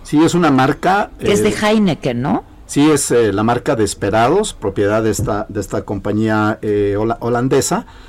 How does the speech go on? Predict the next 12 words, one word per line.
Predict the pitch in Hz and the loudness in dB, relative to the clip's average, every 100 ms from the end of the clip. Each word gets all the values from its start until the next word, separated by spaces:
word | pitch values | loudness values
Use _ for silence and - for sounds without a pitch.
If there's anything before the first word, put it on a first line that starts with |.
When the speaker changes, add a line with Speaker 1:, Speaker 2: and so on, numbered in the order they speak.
| - - - | -20 -20 -10
Speaker 1:
que, | 107 120 127 127 131 - | 0 2 4 4 2 -6
bueno, | 113 104 98 | -6 -4 -4
mm, | 98 104 85 | -4 -4 -4
se | 80 98 | -6 -2
vende | 110 120 120 120 110 | 0 0 2 2 2
en | 95 90 85 | 2 -2 -2
Europa, | 82 98 123 - 127 | -2 0 -2 0 0
básicamente, | 92 101 120 117 127 139 139 190 | 0 -2 -4 -4 0 0 0 -2
en, | 202 85 92 92 | -2 -6 -8 -6
en | 92 | -6
muchos | 110 - | -6 -4
países, | 120 135 - 180 180 | 0 0 0 -2 -2